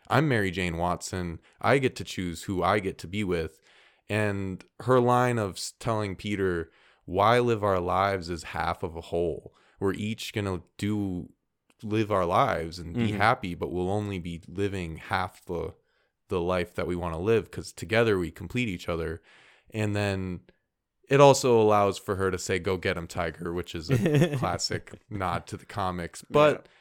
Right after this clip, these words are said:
Speaker 1: they don't let it end there. You know, the end of the movie is her face being like, "Shit, did I just fuck up?"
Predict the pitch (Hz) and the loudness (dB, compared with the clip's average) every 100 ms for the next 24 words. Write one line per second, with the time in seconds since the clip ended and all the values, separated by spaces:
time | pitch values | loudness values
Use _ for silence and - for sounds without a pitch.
0 | _ _ _ _ _ - 120 143 156 180 | _ _ _ _ _ -2 2 4 4 0
1 | 180 - 117 147 151 139 156 180 131 92 | 0 -2 0 4 4 4 2 0 -2 -2
2 | 95 95 104 117 110 104 113 113 147 131 | -2 -2 -2 0 0 0 0 0 0 -2
3 | 110 98 113 160 98 92 92 85 - - | -4 -4 -2 -2 -6 -2 -2 -4 -10 -14
4 | - 120 113 - 123 135 117 - 104 98 | -2 0 0 0 2 2 0 -4 -4 -4
5 | 95 90 90 87 - - _ _ - - | -4 -4 -4 -6 -12 -20 _ _ -12 -2
6 | 139 110 - - 101 107 127 - 104 - | 0 0 -2 -2 -2 -2 -4 -4 -4 -2
7 | 101 85 - | -2 -2 -8